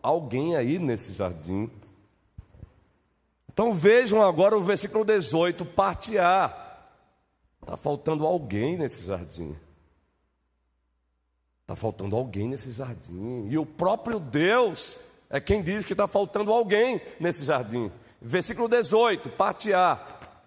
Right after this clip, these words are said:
Versículo dezoito, parte A. "Disse mais o Senhor Deus."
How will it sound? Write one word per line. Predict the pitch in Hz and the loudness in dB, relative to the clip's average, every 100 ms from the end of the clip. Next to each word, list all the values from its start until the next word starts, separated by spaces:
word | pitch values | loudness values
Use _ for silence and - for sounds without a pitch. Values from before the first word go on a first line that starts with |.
| _ - - - | _ -16 -14 -12
Versículo | - 110 165 - 208 | -8 -2 -2 -2 -4
dezoito, | 196 190 180 208 - | 0 0 0 0 0
parte | 208 190 196 185 | -2 0 2 4
A. | 156 101 - - - _ - | 4 0 -8 -20 -20 _ -8
"Disse | 151 285 294 269 | -2 0 0 -2
mais | 226 202 214 220 220 185 | 2 4 6 6 4 0
o | 208 | -4
Senhor | - 208 208 175 | -2 0 2 0
Deus." | 156 185 185 127 - - - - - | 0 0 0 -2 -8 -16 -18 -20 -20